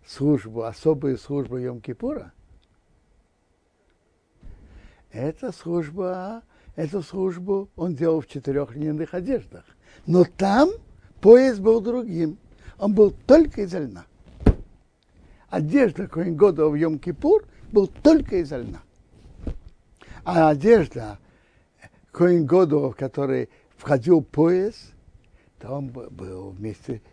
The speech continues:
с нитками, там были вотканы шерстяные нитки и трех видов, и трех цветов шерсти. Голубой, пурпурный и красный. И то же самое обычный коэн, ка-,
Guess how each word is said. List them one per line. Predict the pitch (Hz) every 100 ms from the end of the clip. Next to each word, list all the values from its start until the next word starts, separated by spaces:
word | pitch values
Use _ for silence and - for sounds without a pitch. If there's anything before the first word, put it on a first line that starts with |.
| -
с | -
нитками, | 135 123 - 120 120 120 123 127 131 131 _ _ _ _ - 127 _ -
там | 131
были | 139 143
вотканы | 135 120 117 - 120 120 127 127 _ _
шерстяные | - 123 - 139 143 160
нитки | 180 269 - 143
и |
трех | 123 143 151 127
видов, | 139 135 151 - _ _ -
и | 143
трех | - 151 156
цветов | - 147 147 170
шерсти. | - 220 202 - - _ _ _ _ _ _ _ _ _ _
Голубой, | 123 143 131 120 107 98 123
пурпурный | 143 143 - - 107 104 156
и |
красный. | 240 233 - _ _ _ _ _ _ _ _ _ _ _
И | - 175
то | 233 226
же | 185
самое | - 196 180 160
обычный | 135 113 220 - - 294
коэн, | - 262 262 262 285 _ _ _ _ _ _ _ _
ка-, | - 151